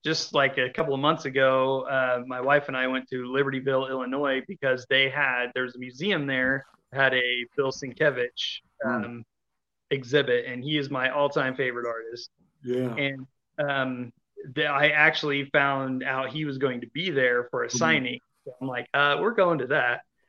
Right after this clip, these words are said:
Speaker 2: Yeah.
Speaker 1: And so that was pretty great. And I took, he, he was only signing, like, three things and whatever, so that was fine. But yeah, I've met him before, but I've had him sign old beat up comics, you know, and it, it's
Speaker 2: That's,
Speaker 1: just,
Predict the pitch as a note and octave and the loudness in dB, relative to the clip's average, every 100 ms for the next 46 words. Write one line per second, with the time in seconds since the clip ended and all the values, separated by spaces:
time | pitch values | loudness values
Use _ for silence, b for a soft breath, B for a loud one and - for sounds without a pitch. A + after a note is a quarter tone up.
0 | _ G#2+ G#2+ C#3 C#3 C3+ C3 B2+ - _ | _ -6 -4 0 0 0 -4 -12 -16 _
1 | - C3+ B2 B2 C#3 C3+ - C3+ A#2+ B2 | -6 -4 -2 2 2 0 -4 -8 -6 -4
2 | A#2+ A#2+ A#2+ B2 - C3+ B2 _ _ - | -2 -2 -4 -8 -2 -2 -2 _ _ -14
3 | C#3+ D#3+ C#3 C#3+ F3+ D#3 C3+ C#3+ C3 B2+ | -14 -12 -10 0 2 2 0 -2 -4 -6
4 | C#3 B2 A#2+ A#2+ A2+ _ B2+ A#2+ A#2 B2 | -6 -6 -6 -8 -10 _ -12 -12 -8 -6
5 | A#2 A2+ A#2 A#2+ A#2+ A2+ A2+ A2+ - A#2+ | -6 -8 -12 -14 -16 -16 -16 -14 -8 -4
6 | A#2 A#2 A#2+ B2 C3 A#2 B2 A#2+ A#2+ - | -4 -4 -8 -8 -8 -6 -6 -6 -6 -10
7 | B2 A2+ A#2 A2+ A2+ A#2 A#2 A#2 - C#3 | -12 -10 -10 -8 -4 -2 -2 -4 0 2
8 | D3 C3+ D3 C#3+ C3+ C3 B2 E3 E3 C#3 | 2 2 2 2 0 -4 -2 4 4 4
9 | C3 B2+ C3 C3 B2 A#2 A#2+ A#2+ A#2+ - | 2 0 0 -2 -6 -6 -10 -10 -12 -10
10 | A#2+ A#2 A#2 A2+ _ _ _ - B2+ B2 | -8 -8 -8 -10 _ _ _ -4 -4 -6
11 | - _ _ B2+ A#2+ A#2+ A#2 - B2 A#2 | -14 _ _ -8 -2 -2 -4 -10 -10 -8
12 | A#2+ A#2+ - B2 A#2 A#2+ A#2+ A#2 A#2+ A#2+ | -8 -12 -10 -8 -6 -4 -4 -6 -10 -12
13 | - C3 A#2+ A2+ C3+ | -8 -6 -4 -6 -8